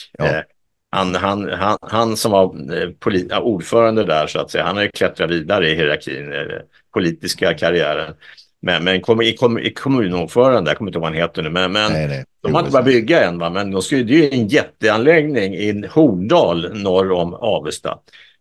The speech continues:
Speaker 2: Eh, med, med, och som är, har involverat, eh, åtgång till all ström,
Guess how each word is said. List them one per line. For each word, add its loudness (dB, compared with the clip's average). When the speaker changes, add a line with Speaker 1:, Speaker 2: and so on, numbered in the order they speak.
Speaker 2:
Eh, -2
med, 0
med, 2
och 0
som -4
är, 0
har -6
involverat, 2
eh, 4
åtgång 2
till 4
all 4
ström, 0